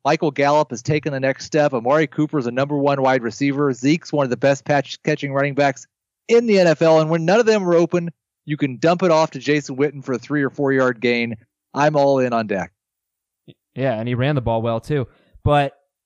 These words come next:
Speaker 2: he has had and will continue next week to have as easy of a start as you could ask for.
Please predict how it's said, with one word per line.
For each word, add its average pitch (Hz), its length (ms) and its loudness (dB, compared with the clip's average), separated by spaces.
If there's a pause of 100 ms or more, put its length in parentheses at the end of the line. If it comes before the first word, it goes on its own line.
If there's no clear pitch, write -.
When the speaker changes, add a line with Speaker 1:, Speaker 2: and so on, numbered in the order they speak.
Speaker 2:
he 160 200 -6
has 180 380 2
had 147 460 0
and 135 220 -4
will 143 140 -2
continue 147 500 -4
next 147 320 -4
week 160 240 -4
to 131 160 -4
have 113 480 -4 (400)
as 131 320 -4
easy 147 320 -2
of 135 120 0
a 123 60 -4
start 135 340 -2
as 110 120 -6
you 113 60 -6
could 107 120 -8
ask 127 380 -4
for. 92 360 -16